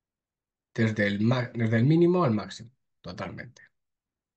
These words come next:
Aquí nos da trescientos ochenta y dos. Si el precio rebota en el trescientos ochenta y dos, te-, es tendencia alcista.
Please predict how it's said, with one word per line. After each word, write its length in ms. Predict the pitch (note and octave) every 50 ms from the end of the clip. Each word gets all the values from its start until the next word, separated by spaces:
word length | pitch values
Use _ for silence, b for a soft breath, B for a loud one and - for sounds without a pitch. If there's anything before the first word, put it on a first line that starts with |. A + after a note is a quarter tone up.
| _ _ _ _ _ _ _ _ _ _ _ _ _ _ -
Aquí 260 | A2 G#2+ - - A#2+
nos 180 | A2+ A2 G#2+ G#2+
da 340 | A2+ A#2 A#2 G#2+ - - _ _ _ _ _ _ _ _ _ -
trescientos 480 | - A2 G#2 - - B2 A#2+ B2+ A#2
ochenta 400 | A#2+ A#2 - C3+ B2+ B2 A#2 C3
y 40 | C#3+
dos. 440 | D3+ F3+ G3+ A3 A3+ A3 - - _ _ _ _ _ _ _ _ _ _ _ _ _ _ _ _ _ _ _ _ _ _ _ _ _ _ _ _ _ _ _
Si 140 | - - -
el 100 | A#2+ A2
precio 380 | - D3 C#3+ - - D3 B2+ G#2+
rebota 400 | A2+ B2+ C3 C#3+ D#3 D#3 D3 B2
en 60 | G#2+
el 100 | G2+ G#2
trescientos 420 | A2 G#2+ A2 C3 C3 C3 C3+ B2
ochenta 320 | B2+ B2 - C3 B2+ B2 B2+
y 40 |
dos, 180 | C3+ D3 C#3+ -
te-, 260 | - A#2 F#2 - -
es 80 | A#2+ A#2
tendencia 400 | - A2+ A2+ A#2 A#2+ A#2+ - B2+
alcista. 580 | B2 B2 - E3+ E3+ E3+ - - F3 F#3+ G3+